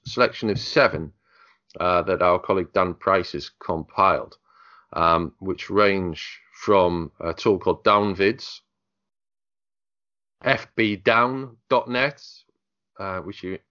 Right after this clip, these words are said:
paste the Facebook video link into. Um,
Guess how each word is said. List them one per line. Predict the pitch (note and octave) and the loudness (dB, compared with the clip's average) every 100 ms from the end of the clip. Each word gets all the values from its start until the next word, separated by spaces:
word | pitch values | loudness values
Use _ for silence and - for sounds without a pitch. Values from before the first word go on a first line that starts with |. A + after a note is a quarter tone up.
| - | -6
paste | B2+ A#2+ - | -4 -4 -6
the | F#2+ | -12
Facebook | - A2 G#2 - - | -4 -4 -4 -10 -8
video | A2+ G#2 G#2 F#2+ | -6 -2 0 0
link | G2 F#2 | -2 -4
into. | G2 F#2 G2+ G#2 - _ - - - _ _ _ - | -8 -4 -2 -2 -4 _ -20 -20 -20 _ _ _ -12
Um, | E2 E2+ E2+ E2+ | -4 0 0 -2